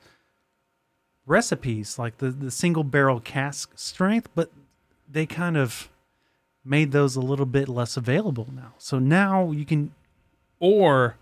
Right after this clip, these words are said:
Speaker 2: more available f-, on a national scale.
Speaker 1: That makes sense.
Speaker 2: So they're
Speaker 1: Yes.
Speaker 2: taking, they're taking away from what we've been,
Speaker 1: In
Speaker 2: like,
Speaker 1: Kentucky.
Speaker 2: slow drip, going into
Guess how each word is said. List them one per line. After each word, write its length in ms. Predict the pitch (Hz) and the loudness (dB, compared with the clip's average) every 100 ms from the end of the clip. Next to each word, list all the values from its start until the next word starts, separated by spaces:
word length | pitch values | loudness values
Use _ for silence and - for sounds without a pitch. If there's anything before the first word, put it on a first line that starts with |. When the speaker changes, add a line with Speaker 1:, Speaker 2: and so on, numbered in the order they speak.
| _ | _
Speaker 2:
more 540 | 120 131 143 170 196 180 | -6 -2 2 4 6 4
available 760 | 139 123 117 110 107 104 98 _ _ _ _ _ - | 4 2 2 0 -2 -6 -8 _ _ _ _ _ -20
f-, 180 | - _ | -20 _
on 140 | 131 120 | 0 2
a 60 | |
national 540 | 113 117 117 113 104 92 | 2 0 0 -4 -8 -8
scale. 400 | - 92 71 65 _ _ _ _ - | -10 -12 -12 -16 _ _ _ _ -10
Speaker 1:
That 140 | 131 | -8
makes 260 | 120 117 - | -6 -8 -10
sense. 420 | 123 113 - - _ _ _ | -14 -14 -14 -16 _ _ _
Speaker 2:
So 160 | - 143 | -4 0
they're 120 | 135 | 0
Speaker 1:
Yes. 80 | 131 | 2
Speaker 2:
taking, 480 | 123 180 180 156 135 | 2 2 2 0 0
they're 100 | 131 | -2
taking 280 | 135 170 165 | 0 0 2
away 180 | 156 151 | 2 2
from 160 | 156 | 0
what 160 | 135 120 | -2 -2
we've 360 | 131 147 165 151 | -4 -2 -2 0
been, 520 | 147 135 131 123 117 - | 2 2 2 0 -4 -6
Speaker 1:
In 140 | 151 156 | -4 0
Speaker 2:
like, 140 | 127 120 | 0 0
Speaker 1:
Kentucky. 400 | - 131 - 131 _ | 0 -2 -2 -10 _
Speaker 2:
slow 580 | _ - - 147 151 147 | _ -18 -10 -4 0 0
drip, 420 | 139 147 170 - _ _ - - - - _ _ | 0 0 -2 -6 _ _ -18 -18 -20 -20 _ _
going 200 | 143 151 147 | 0 4 4
into 320 | 139 131 | 4 2